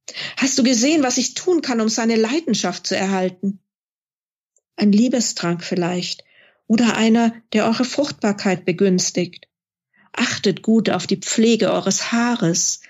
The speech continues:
Der Herzog ist bezaubert davon. Aber er scheint ein gelehrter Mann zu sein, der geistreiche Gespräche schätzt.“ Sidonie warf ihr einen anerkennenden Blick zu. „Du sprichst Wahres,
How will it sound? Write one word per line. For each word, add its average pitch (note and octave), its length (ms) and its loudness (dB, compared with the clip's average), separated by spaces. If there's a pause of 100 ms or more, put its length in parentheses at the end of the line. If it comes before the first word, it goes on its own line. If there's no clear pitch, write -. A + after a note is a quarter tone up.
(300)
Der F3+ 80 2
Herzog F#3+ 560 0
ist - 200 -4
bezaubert F#3+ 720 0
davon. E3+ 540 -2 (720)
Aber G#3 180 0
er - 120 2
scheint G#3 280 0
ein G#3+ 140 2
gelehrter G3+ 480 2
Mann A3 280 0
zu G3 140 -2
sein, F#3+ 300 0
der G3 120 0
geistreiche F#3 720 -4
Gespräche A3+ 680 -4
schätzt.“ - 640 -6 (560)
Sidonie G3 600 2
warf G3+ 260 0
ihr G#3 140 2
einen G#3 240 2
anerkennenden F#3+ 840 0
Blick - 340 -2
zu. F3 320 -4 (880)
„Du - 80 2
sprichst - 420 -2
Wahres, A#3 640 0